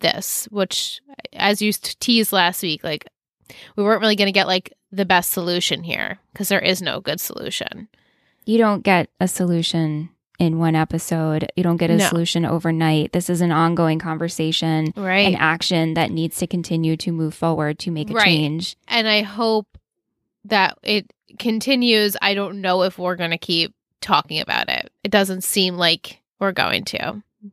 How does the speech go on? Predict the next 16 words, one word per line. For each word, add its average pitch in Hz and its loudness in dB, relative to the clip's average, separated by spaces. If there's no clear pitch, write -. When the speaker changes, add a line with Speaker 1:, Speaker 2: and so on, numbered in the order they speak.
Speaker 1:
you 185 0
know? 165 0
Speaker 2:
No, 160 -2
no. 180 0
Speaker 1:
Mm-hmm. 170 -6
Speaker 2:
However, 190 4
since, 277 0
as 220 4
we 226 4
know, 185 4
the 185 0
Panthers 208 0
are 196 -2
down 165 -2
sixteen 165 -8
players, - -10